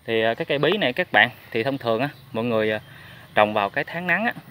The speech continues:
thì, thì nó sẽ tốt hơn. Tại vì nó chịu được cái, ờ, cái hạn,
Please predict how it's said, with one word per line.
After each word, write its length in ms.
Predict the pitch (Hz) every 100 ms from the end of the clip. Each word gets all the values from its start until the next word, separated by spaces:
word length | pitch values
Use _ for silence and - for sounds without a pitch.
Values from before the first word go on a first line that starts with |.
| -
thì, 80 | 107 110
thì 100 | 110
nó 100 | 131
sẽ 140 | -
tốt 200 | - 180
hơn. 180 | 156 135 - - - -
Tại 100 | 117
vì 120 | 117
nó 280 | 117 156 175
chịu 200 | 165 110
được 140 | 110 110
cái, 220 | 160 156
ờ, 260 | 127 120 123 - - -
cái 100 | 156
hạn, 340 | 110 90